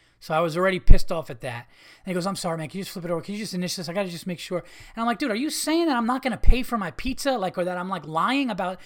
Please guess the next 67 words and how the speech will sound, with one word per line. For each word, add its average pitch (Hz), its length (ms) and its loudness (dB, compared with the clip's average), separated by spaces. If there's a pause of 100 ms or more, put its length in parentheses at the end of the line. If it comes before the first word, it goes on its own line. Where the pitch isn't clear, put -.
(160)
spending 233 460 0
it 240 80 -2
on 208 100 -4
the 185 80 -8
card? 226 360 0
Like, 190 140 -6
what 247 100 -2
are 302 40 0
you 294 140 0
doing, 180 420 2
dude?" 101 240 -14 (1000)
It's 220 140 -8
like, 233 140 -4
give 285 100 0
me 330 80 2
my 330 100 2
fucking 294 360 -2
pizza. - 340 8
Have 262 200 -4
the 320 80 -4
people 285 280 12
that 240 220 -6
I, 214 220 -2
that 196 180 0
know 208 360 4
where 208 280 4
I 226 100 4
live, 160 460 -2
I 160 100 -2
always 208 260 -2
go 196 200 -2
to 185 40 -4
the 170 60 -4
place, 202 260 -6
have 294 140 -2
them 311 140 -4
call 285 320 -4
me. 160 180 -6 (840)
"I'm 185 100 -4
sorry, 135 260 -4
dude. 123 120 -12
Can 156 120 -8
I, 165 120 -4
I'm 180 100 0
sorry. 131 240 -8
Can 165 120 -4
I 196 80 -2
just, 196 240 -8 (220)
let 196 80 -4
me 202 80 0
just 180 200 -6
get 170 160 -8
to, 208 60 -12
what 208 260 -8
do 302 60 0
you 320 100 2
want 311 200 0
me 320 60 -2
to, 285 60 -2
you 240 60 0
want 294 80 0
me 320 60 0
to 262 60 0
write 240 260 0
you 240 80 2
an 180 80 0
essay 311 440 0